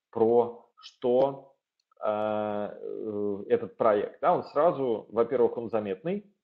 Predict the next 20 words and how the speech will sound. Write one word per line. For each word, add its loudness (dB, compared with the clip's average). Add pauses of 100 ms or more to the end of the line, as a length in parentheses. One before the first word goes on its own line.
(100)
а 4
во-вторых, 2
он -4
явно 0
дает 2
понять -8
вообще, -2 (180)
какие -6
здесь -8 (120)
ценности -4
заложены. -2 (1800)
Вот, 2 (100)
э, 4 (960)
логотипы 6
не -6
так 2
уж -6 (180)
сложно -2 (300)
делать, 2 (600)
да. -2